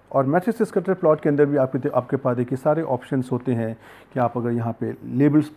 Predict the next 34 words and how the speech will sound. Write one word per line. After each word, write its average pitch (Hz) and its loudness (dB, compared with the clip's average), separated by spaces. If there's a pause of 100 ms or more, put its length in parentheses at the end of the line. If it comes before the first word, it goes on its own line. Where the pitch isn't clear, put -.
देना 123 2
चाहते 117 -4
हैं, 110 -6
like 107 -6
as 107 -8
study 127 0
hours 117 -2
and 113 -6
marks 107 -4
obtained, 104 -6
जैसे 107 -8
मैंने 107 -6
यहाँ 104 -6
पे 110 -6
दिया 107 -6
है, 92 -8 (360)
आप 113 -2
इसका 113 -4
रंग 139 2
चेंज 131 2
करना 120 0
चाहते 110 -6
हैं, 107 -6
तो 113 -8
आप 104 -8
यहाँ 107 -6
पे 104 -10
सीओएल 127 -2
के 120 -6
माध्यम 110 -4
से 107 -14
कर 104 -8
सकते 104 -10
हैं 226 -8